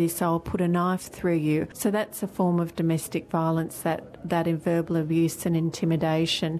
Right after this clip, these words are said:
So there are remedies available. People can contact the police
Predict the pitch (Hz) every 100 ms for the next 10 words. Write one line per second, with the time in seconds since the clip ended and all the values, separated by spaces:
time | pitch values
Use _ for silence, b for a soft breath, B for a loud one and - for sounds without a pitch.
0 | B B B - 185 190 190 202 214 202
1 | 190 180 175 165 170 170 170 175 185 240
2 | 277 269 220 202 202 170 196 175 170 -
3 | 185 170 190 - - 170 - 170 170 247